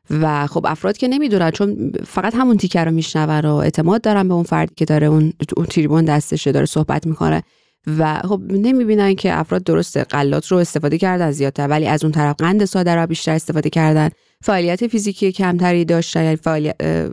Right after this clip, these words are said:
با، رفتیم به سمت، به سمت سبک زندگی غیر فعالتر،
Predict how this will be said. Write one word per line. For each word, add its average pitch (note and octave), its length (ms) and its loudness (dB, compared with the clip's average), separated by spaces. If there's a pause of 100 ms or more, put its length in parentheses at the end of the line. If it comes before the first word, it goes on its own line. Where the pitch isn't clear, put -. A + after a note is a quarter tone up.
(120)
با، E3 220 0 (140)
رفتیم E3+ 340 0
به D#3 80 2
سمت، D#3+ 440 -2 (300)
به - 80 -2
سمت E3 300 0
سبک D#3+ 380 0
زندگی D#3 460 2
غیر A#3+ 260 2
فعالتر، F#3+ 520 0